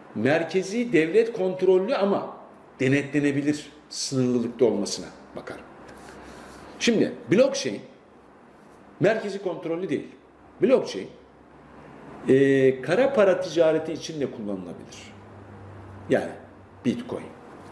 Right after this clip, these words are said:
blockchain mantığı. Çünkü merkezi kontrol yok. Bizim para sistemimizde merkezi devlet kontrolü aynı e-devlet sistemi gibi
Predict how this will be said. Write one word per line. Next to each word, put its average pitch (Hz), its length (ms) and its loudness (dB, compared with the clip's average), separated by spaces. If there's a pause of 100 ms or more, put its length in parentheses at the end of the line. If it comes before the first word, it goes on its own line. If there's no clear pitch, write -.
(360)
blockchain 107 460 2
mantığı. 87 440 -16
Çünkü - 220 -8
merkezi 123 380 0
kontrol 190 360 2
yok. - 260 2 (1120)
Bizim 233 340 2
para 175 200 6
sistemimizde 151 640 -2 (360)
merkezi 175 720 2 (420)
devlet 151 360 4
kontrolü 214 520 2 (120)
aynı 208 220 -2
e-devlet 190 560 2
sistemi 175 360 -6 (120)
gibi 196 180 -4